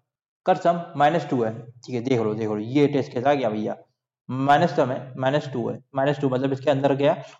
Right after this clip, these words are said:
और ये less than zero आ गया, less than zero आ गया तो कर सम को मैंने ज़ीरो कर देना है। क्यों करना है? क्योंकि मैं इसको output कर दूंगा, negative number है, मुझे मजा नहीं आ रहा, ठीक है, negative number है, तो मैं इसको कर सम को अभी अंदर आऊंगा,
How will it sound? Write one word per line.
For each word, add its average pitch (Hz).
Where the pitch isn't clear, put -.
और 135
ये 170
less 156
than 151
zero 135
आ 110
गया, 117
less 160
than 190
zero 185
आ 180
गया 180
तो 185
कर 160
सम 156
को 165
मैंने 170
ज़ीरो 135
कर 117
देना 107
है। 104
क्यों -
करना 117
है? 127
क्योंकि 202
मैं 254
इसको 247
output 190
कर 139
दूंगा, 117
negative 156
number 113
है, -
मुझे 135
मजा 123
नहीं 113
आ 110
रहा, 110
ठीक -
है, -
negative 151
number 113
है, -
तो -
मैं 143
इसको 147
कर -
सम 160
को 185
अभी 180
अंदर 156
आऊंगा, 135